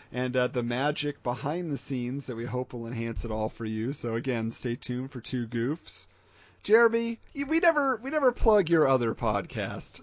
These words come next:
Tell the kids, in case we have a few sports fans out there, what you do in your off time.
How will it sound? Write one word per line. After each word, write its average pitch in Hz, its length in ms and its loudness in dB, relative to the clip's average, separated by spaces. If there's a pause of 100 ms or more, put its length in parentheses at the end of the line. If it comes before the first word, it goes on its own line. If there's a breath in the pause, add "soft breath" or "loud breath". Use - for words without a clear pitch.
Tell 285 300 4
the 208 100 0
kids, 127 500 0 (200)
in 190 100 -6
case - 300 -2
we 202 80 4
have 180 100 2
a 156 60 -2
few 165 180 -2
sports 139 400 0
fans 110 400 -6
out 104 220 -2
there, 107 180 2
what 160 300 2
you 147 100 2
do 127 320 2
in 117 80 0
your 113 180 2
off - 240 -2
time. - 520 -8